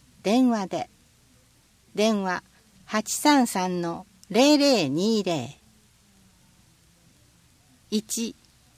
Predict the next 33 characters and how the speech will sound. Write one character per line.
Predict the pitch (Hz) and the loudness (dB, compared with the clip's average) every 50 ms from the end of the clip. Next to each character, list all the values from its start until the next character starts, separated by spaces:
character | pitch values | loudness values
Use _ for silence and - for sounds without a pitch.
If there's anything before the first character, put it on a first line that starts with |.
| _ _ - | _ _ -14
七 | - - - - 311 311 | -12 -6 2 4 6 6
月 | 311 311 311 - - | 6 6 4 0 -6
十 | - - 240 240 233 | -2 0 2 2 2
日 | - - 220 214 196 | 2 0 0 0 0
月 | 160 175 196 202 - 254 | 0 -2 -2 -2 0 2
曜 | 262 262 240 208 147 123 | 4 4 4 4 4 0
日。 | 139 - - - - _ _ _ _ _ _ _ _ _ - | -4 -10 -18 -20 -20 _ _ _ _ _ _ _ _ _ -4
二、 | 208 226 226 214 - _ _ _ _ _ _ - 226 | -2 -2 -2 -2 -6 _ _ _ _ _ _ -10 -4
十 | 208 - 320 330 302 | 2 4 4 6 6
四 | 254 196 190 - | 6 4 2 0
日 | _ - - 160 160 | _ -4 -4 -4 -4
金 | - - - 233 247 269 269 | -6 -6 -2 0 2 2 4
曜 | 254 240 214 170 131 123 - | 4 2 2 0 -2 -4 -6
日。 | 123 - - _ _ _ _ _ _ _ _ _ _ _ _ _ | -12 -14 -14 _ _ _ _ _ _ _ _ _ _ _ _ _
三、 | - - 214 202 202 196 185 - _ _ - - - | -8 -4 -2 -2 -2 -4 -6 -10 _ _ -20 -10 -4
十 | - 240 277 311 | 0 2 2 4
八 | 285 285 277 - 285 262 | 2 2 0 2 2 2
日 | 254 247 - - 220 220 | 2 2 0 -4 -8 -10
火 | - - 220 220 | -6 -4 0 2
曜 | 226 269 285 226 160 135 - | 4 4 4 4 2 -2 -6
日。 | - - - _ _ _ _ _ _ _ _ _ _ _ _ _ _ _ - | -12 -20 -20 _ _ _ _ _ _ _ _ _ _ _ _ _ _ _ 0
四、 | 226 233 240 208 160 147 - _ - | 2 4 4 2 0 -4 -8 _ 0
二 | - 262 285 | 2 2 4
十 | - 294 285 262 214 180 | 4 2 2 2 2 0
一 | 170 151 - 226 214 | -2 -2 -2 -2 -2
日 | 208 202 - - - 202 196 _ | -2 -4 -6 -6 -8 -8 -8 _
金 | - - 240 262 277 269 | -4 0 2 4 4 4
曜 | 254 226 175 131 123 - | 4 2 0 -2 -4 -8
日。 | - - - - _ _ _ _ _ _ _ _ _ _ _ _ _ _ _ _ - | -12 -14 -16 -18 _ _ _ _ _ _ _ _ _ _ _ _ _ _ _ _ -6
い | 208 208 | -4 -2
ず | 220 269 262 | 0 2 2
れ | 254 240 226 | 2 2 2
も | 220 208 202 208 | 0 -2 -6 -8